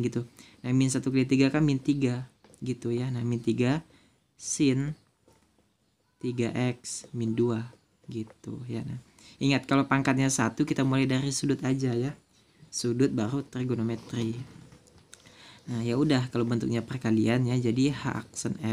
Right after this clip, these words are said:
X ya. Nah, karena H X ini. Nah, rumusnya itu kan kalian ingetin aja U V, kalau perkalian ya berarti ditambah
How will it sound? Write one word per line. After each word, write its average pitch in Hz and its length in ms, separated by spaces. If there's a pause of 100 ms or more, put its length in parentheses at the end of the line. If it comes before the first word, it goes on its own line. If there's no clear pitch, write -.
(140)
X - 240
ya. 123 160 (880)
Nah, 127 160
karena 120 240
H 117 320
X - 160
ini. 120 240 (480)
Nah, 117 160
rumusnya 131 400
itu 151 80
kan 185 320 (560)
kalian 131 320
ingetin 143 320
aja 127 320
U 135 240
V, 123 400
kalau 127 560
perkalian 123 720
ya 135 160
berarti 127 320
ditambah 127 640